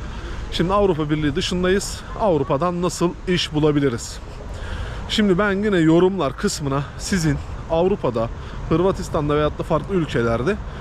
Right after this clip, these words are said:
Avrupa Birliği içerisinde iş bulabileceğiniz web sitelerini veyahut da cep telefonu aplikasyonlarını yine yorumlar kısmına bırakıyorum. Oradan bakın. Nedir? İşte LinkedIn var. Ee,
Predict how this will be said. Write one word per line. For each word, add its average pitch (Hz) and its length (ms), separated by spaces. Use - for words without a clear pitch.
Avrupa 139 380
Birliği 131 200
içerisinde 120 460
iş - 200
bulabileceğiniz 151 920
web 185 280
sitelerini 156 540
veyahut 160 340
da 131 40
cep 175 200
telefonu 143 380
aplikasyonlarını 175 960
yine 185 180
yorumlar 170 520
kısmına 131 340
bırakıyorum. 220 520
Oradan 196 420
bakın. 147 300
Nedir? 175 280
İşte 160 220
LinkedIn 190 480
var. 123 140
Ee, 131 420